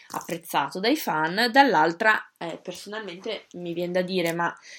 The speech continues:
se ci sono delle cose belle perché dobbiamo completamente cancellarle con un colpo di spugna e dimenticarcele?" Questa è una domanda comunque, ehm,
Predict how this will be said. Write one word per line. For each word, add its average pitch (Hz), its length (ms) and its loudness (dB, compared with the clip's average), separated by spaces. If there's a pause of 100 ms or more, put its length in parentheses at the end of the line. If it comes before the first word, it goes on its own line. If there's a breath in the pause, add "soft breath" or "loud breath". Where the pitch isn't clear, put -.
(120)
se - 160 -6
ci 202 120 -6
sono 226 160 0
delle 220 200 0
cose 208 300 -2
belle 190 300 2
perché 175 320 -2
dobbiamo 170 360 -2
completamente 165 960 -2
cancellarle 170 640 -4
con 170 140 -8
un 170 80 -8
colpo 170 260 -6
di 165 80 -8
spugna 170 360 -8
e - 20 -8
dimenticarcele?" 220 920 2 (680 loud breath)
Questa 226 260 -2
è - 20 0
una 175 140 2
domanda 180 460 0
comunque, 170 640 -2 (320 loud breath)
ehm, 98 1040 -4